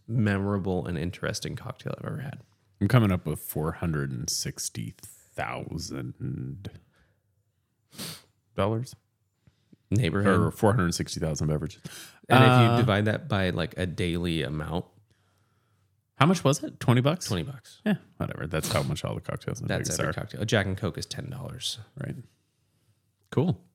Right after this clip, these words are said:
Speaker 1: So, yeah. I had a
Speaker 2: So
Speaker 1: lot of
Speaker 2: that's
Speaker 1: fun.
Speaker 2: not your other thing.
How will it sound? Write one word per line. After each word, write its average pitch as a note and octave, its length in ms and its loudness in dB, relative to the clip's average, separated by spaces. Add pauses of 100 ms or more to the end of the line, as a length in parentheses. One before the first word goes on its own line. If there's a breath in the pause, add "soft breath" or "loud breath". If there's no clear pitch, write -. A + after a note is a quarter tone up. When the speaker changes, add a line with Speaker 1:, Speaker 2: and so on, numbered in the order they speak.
Speaker 1:
So, - 300 -10 (400)
yeah. F3 240 2 (100)
I C#3 100 2
had F3 80 6
a F#3 40 6
Speaker 2:
So - 20 6
Speaker 1:
lot G3 40 8
of G3 80 10
Speaker 2:
that's F3 100 2
Speaker 1:
fun. C#3+ 80 8
Speaker 2:
not A#2 220 6
your A2 140 6
other F#2+ 220 4
thing. - 240 -2